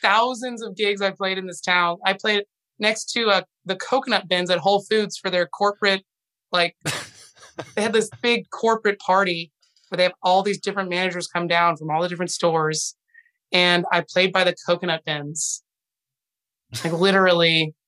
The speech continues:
Speaker 1: they provided the P A system, so it was nice.
Speaker 2: That
Speaker 1: But
Speaker 2: is
Speaker 1: since it was
Speaker 2: nice.
Speaker 1: a corporate party, they paid me, like, a thousand dollars.
Speaker 2: Oh my God! Get that corporate money, right? It's that
Speaker 1: Yeah.
Speaker 2: corporate money.
Speaker 1: To play for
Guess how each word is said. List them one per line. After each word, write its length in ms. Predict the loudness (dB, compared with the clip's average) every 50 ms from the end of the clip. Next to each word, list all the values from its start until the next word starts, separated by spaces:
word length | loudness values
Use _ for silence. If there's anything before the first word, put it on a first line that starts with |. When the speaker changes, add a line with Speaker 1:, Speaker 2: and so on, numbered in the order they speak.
| _ _ _ _ _ _ _ _
Speaker 1:
they 140 | 2 2 2 4
provided 340 | 2 2 4 2 2 0
the 60 | -4 -6
P 160 | -4 -4 -2
A 120 | -2 -2
system, 360 | -4 -6 -12 -12 -10 -10 -8
so 100 | -4 -2
it 40 | -2
was 80 | -2 0
nice. 500 | 0 0 0 0 -4 -6 -10 -12 -12 -14 _ _ _ _ _ _ _ _ _ _ _ _ _ _ _ _ _
Speaker 2:
That 160 | 4 4 8
Speaker 1:
But 80 | 8 6
Speaker 2:
is 100 | 6 6
Speaker 1:
since 140 | 4 4 6
it 80 | 4
was 80 | 4 4
Speaker 2:
nice. 80 | 2 2
Speaker 1:
a 20 |
corporate 380 | 4 4 2 4 2 0 -2 _
party, 240 | 0 2 2 2 2
they 140 | 0 -2
paid 200 | -2 -4 -6 -6
me, 80 | -4 -4
like, 160 | -4 -2 -4
a 60 | -4
thousand 500 | -8 -6 -2 0 2 2 2 2 -2 -4 -4
dollars. 580 | -2 -2 -4 -4 -8 _ _ -14 -12 -12 -10 -8
Speaker 2:
Oh 220 | -8 -6 -6 -6
my 260 | -6 -6 -8 -8 -10 -12 _ _ _ _ -8
God! 300 | -6 -4 -4 -4 -4 -6
Get 140 | -8 -6
that 160 | -4 -6 -6 _
corporate 400 | -2 -2 -2 0 0 -2 -2 0
money, 260 | -2 -2 -4 -6 -6
right? 340 | -4 -4 -4 -4 -4 -6 -8 _ _ _ _
It's 100 | -6 -4
that 80 | 0
Speaker 1:
Yeah. 220 | 2 4 4 4 4 4 4 2 2
Speaker 2:
corporate 100 | 0 -2 -4 -6 -6 -6
money. 120 | -6 -8
Speaker 1:
To 100 | -10 -8
play 220 | _ -4 -4 -4 -2 0
for 220 | 0 0 0 0